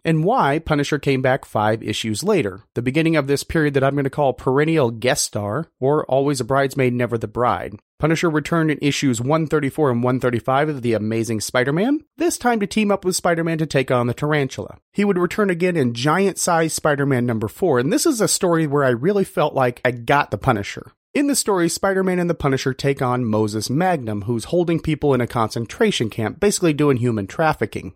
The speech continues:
He's also terrorizing the area with deadly gas. And this stuff is atrocious, which becomes important in just a moment. Two major things, uh, regarding the build of the character of the Punisher were introduced in this.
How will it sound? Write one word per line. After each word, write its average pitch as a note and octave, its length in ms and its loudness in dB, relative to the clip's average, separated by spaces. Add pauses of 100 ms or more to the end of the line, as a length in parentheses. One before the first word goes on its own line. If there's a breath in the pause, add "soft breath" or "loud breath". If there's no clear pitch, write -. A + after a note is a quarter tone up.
He's D#3 160 -4
also F#3 220 0
terrorizing D#3 560 0
the C#3 120 0
area A#2+ 320 0
with A#2+ 460 -4
deadly C#3+ 640 0
gas. - 640 -4
And B2 80 2
this C#3+ 80 4
stuff - 300 2
is A2+ 100 0
atrocious, - 880 -2 (140)
which C#3+ 280 0
becomes C#3 280 0
important B2+ 400 0
in - 20 -4
just A#2 220 0
a A#2+ 60 -2
moment. B2+ 460 0 (100)
Two D4 160 2
major A#3 400 0
things, G#2+ 680 -2
uh, A2 140 0
regarding E3+ 420 0
the C3 80 2
build C#3+ 420 0
of B2 120 0
the A#2+ 80 -2
character A#2 340 -2
of G#2+ 60 -4
the G#2 80 -4
Punisher A2+ 400 -2
were A2+ 120 -2
introduced A#2 640 0
in G2+ 100 -2
this. F#2 360 -8